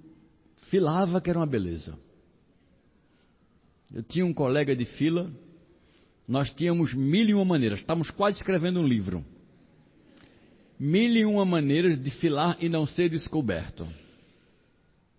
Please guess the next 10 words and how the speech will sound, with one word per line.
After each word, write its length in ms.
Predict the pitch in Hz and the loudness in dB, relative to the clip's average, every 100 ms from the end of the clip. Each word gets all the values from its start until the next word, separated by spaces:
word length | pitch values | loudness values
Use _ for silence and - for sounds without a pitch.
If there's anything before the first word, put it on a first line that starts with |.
| _ _ _ _ _ _ _ _ _ _ _ _ _ _ _ _ _ _ _ _ _ _ _ _ _ _ _ | _ _ _ _ _ _ _ _ _ _ _ _ _ _ _ _ _ _ _ _ _ _ _ _ _ _ _
Até 220 | - 180 | 0 2
que 140 | 175 165 | 4 6
um 60 | |
belo 280 | 151 170 147 | 8 6 6
dia, 500 | 120 160 147 71 - - - - - _ _ _ _ - | 2 2 2 0 -6 -18 -20 -20 -20 _ _ _ _ -4
eu 140 | 139 151 | 2 2
aprendi 440 | 117 127 120 147 | 2 -2 0 -2
que 220 | - 135 | 0 -2
alguém 540 | - 139 131 127 208 190 | 0 -2 4 4 4 2
via 680 | 104 101 151 120 92 85 | 0 4 4 4 0 -4